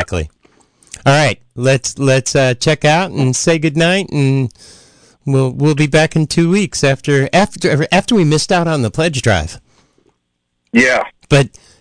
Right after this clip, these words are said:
Speaker 1: just
Speaker 2: Thanks, everybody.
Speaker 1: just in case you were waiting to call in with a pledge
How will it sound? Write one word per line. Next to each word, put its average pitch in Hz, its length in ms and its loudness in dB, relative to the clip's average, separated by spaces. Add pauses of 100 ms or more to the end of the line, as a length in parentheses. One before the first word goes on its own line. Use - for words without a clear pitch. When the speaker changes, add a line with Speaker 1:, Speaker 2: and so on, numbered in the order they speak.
(120)
Speaker 1:
just 190 280 2
Speaker 2:
Thanks, 226 160 -2
everybody. 214 720 0
Speaker 1:
just 214 240 2 (240)
in 180 140 2
case 214 420 0
you 175 80 2
were 156 160 2
waiting 151 640 0 (200)
to 160 100 0
call 165 300 2
in 160 200 0
with 143 160 -2
a 139 60 -2
pledge 156 760 -2